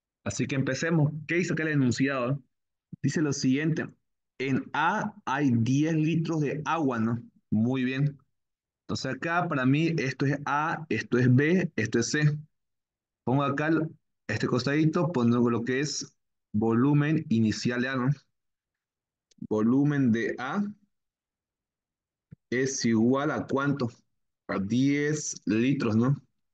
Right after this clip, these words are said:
En B, ¿qué dice acá? En B, un litro.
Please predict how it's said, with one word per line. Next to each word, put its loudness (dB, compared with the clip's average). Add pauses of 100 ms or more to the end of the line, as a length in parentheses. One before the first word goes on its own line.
(880)
En 2
B, 0
¿qué -2
dice -2
acá? -4 (300)
En 4
B, 0
un 4
litro. 0